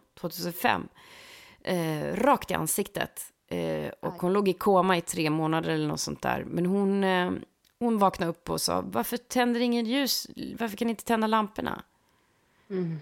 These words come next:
Speaker 1: Tills det, efter ett tag hon fick förklarat för sig, "Men du kan inte se längre, dina ögon är förstörda.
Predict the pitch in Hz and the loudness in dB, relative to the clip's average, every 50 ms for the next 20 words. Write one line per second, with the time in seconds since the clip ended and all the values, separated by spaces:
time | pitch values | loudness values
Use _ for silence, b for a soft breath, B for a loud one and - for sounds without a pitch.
0 | b b b b b b _ - - - - 196 175 - - 175 165 - - - | b b b b b b _ -20 -14 -6 -4 -4 -2 -2 -2 -4 -6 -4 -4 -4
1 | 165 - - 170 170 - - 170 151 156 170 - - 156 147 - - 85 - - | -4 -4 -4 -8 -6 -2 0 0 2 0 0 -4 -6 -8 -8 -6 -8 -10 -8 -8
2 | - - - - 65 65 - - - - - - - - - - 170 165 160 160 | -10 -6 -4 -2 -2 -2 -4 -6 -8 -6 -6 -4 -4 -4 -4 -4 -2 -2 -2 -2
3 | - - 170 165 - - - - 190 185 180 175 - - - - 113 101 98 - | -2 -2 -2 -4 -8 -8 -6 -4 -2 -2 -2 -2 -4 -2 0 0 0 0 0 -2
4 | - - - - - 90 92 90 90 90 87 - 87 87 78 - - - - 208 | -4 -4 -6 -4 -4 -2 -2 0 0 0 0 0 -2 -2 -2 -4 -4 -4 -2 -2
5 | 202 95 - - 69 - | 0 0 0 0 -2 -2